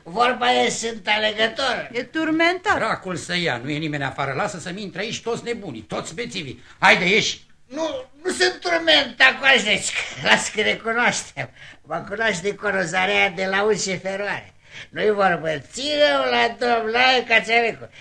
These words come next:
Speaker 1: e din societate. Dar vorba e, eu alegător, eu,
Speaker 2: Ah.
Speaker 1: a proprietar. Eu pentru cine votez?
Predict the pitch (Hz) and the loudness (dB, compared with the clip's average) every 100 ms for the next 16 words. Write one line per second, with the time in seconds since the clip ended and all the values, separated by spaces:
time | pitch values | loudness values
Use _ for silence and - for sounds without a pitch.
0 | - 160 151 185 139 175 180 196 190 220 | -10 -8 -4 -4 -4 -4 -4 -4 0 2
1 | 180 - - - - - - 165 160 202 | 0 -4 -20 -18 -16 -8 2 2 2 0
2 | 202 214 220 226 208 190 185 170 190 - | 0 2 4 4 6 4 2 -2 -4 -2
3 | 190 180 190 208 180 - - - - - | -2 0 2 2 2 4 4 2 -12 -20
4 | 339 359 185 190 190 196 202 202 - 160 | -14 -2 2 2 0 -2 0 -2 0 -2
5 | 131 - - - - 196 233 247 247 208 | -2 -12 -20 -20 -10 -2 -2 -2 -4 -2
6 | 254 247 269 240 208 170 170 - 147 123 | -4 -4 -2 2 0 0 -4 -2 -2 -4
7 | - | -8